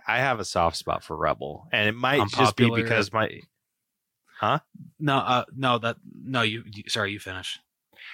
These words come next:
Speaker 1: I was just gonna say, like, I might have a soft spot for him because my,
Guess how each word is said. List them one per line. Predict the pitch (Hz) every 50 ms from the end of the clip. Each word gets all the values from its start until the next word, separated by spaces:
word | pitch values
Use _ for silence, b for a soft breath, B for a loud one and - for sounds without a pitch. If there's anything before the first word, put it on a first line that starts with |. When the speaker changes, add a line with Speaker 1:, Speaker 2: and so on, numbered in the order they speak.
| B B
Speaker 1:
I | - 104
was | 110 104
just | 101 101 92 -
gonna | 101 92
say, | 85 - - 87 80 76
like, | - 87 85 85 82 -
I | - 101 104
might | 101 107 117 113
have | 117 117 117
a | 113 104
soft | - - 95 95 95 -
spot | - - 95 92 95 -
for | 101 98
him | 95 98 101 104
because | 95 87 - - 92 90 90 90 87 85 85
my, | 87 90 85 85 85 80 78 78 71